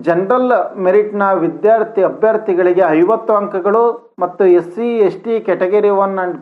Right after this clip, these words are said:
ಪಿ ಎಚ್ ಇವರಿಗೆ ನಲವತ್ತೈದು ಪರ್ಸೆಂಟ್ ಅಷ್ಟು ಅಂಕಗಳನ್ನ ಕಂಪಲ್ಸರಿಯಾಗಿ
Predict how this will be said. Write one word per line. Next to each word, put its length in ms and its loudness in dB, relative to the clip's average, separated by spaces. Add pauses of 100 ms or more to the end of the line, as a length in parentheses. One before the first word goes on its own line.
ಪಿ 140 2
ಎಚ್ 320 2 (380)
ಇವರಿಗೆ 500 4
ನಲವತ್ತೈದು 800 0
ಪರ್ಸೆಂಟ್ 560 -8
ಅಷ್ಟು 240 -6
ಅಂಕಗಳನ್ನ 640 -2 (920)
ಕಂಪಲ್ಸರಿಯಾಗಿ 1500 0